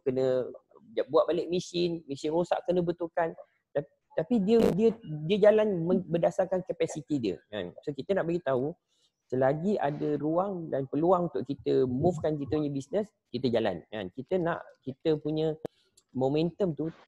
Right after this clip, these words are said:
kekal ada, dan bila tiba masa habis je P K P ataupun situasi ini selesai, kita dah mula berlari dan kita boleh pergi lebih jauh. Sebab kita sedang dalam situasi new normal, kan? Ah, ke-,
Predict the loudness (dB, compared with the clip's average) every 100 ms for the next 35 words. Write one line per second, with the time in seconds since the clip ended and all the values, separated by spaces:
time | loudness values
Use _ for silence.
0 | _ -6 -2 0 0 0 -2 0 -2 -6
1 | -12 -4 -2 -2 -4 -4 -2 0 0 0
2 | -2 0 0 0 -2 -4 -2 -2 -2 -2
3 | -4 -4 -6 -4 -6 -8 -10 -8 -8 -2
4 | -2 -4 _ _ _ -16 -2 0 0 -2
5 | -2 -2 -2 -2 -2 0 0 0 -4 -8
6 | -2 0 2 2 0 -2 0 0 2 0
7 | 0 0 0 -2 -2 -2 -4 -4 -2 -4
8 | -4 -4 -2 0 2 4 4 2 -4 -8
9 | -2 -4 -4 -20 _ -10 -6 -6 -2 -2
10 | 0 -2 -2 -4 -2 -2 -4 -8 -6 -6
11 | -4 -4 -4 -4 -6 -8 -12 -14 -20 -18
12 | -16 -16 _ -18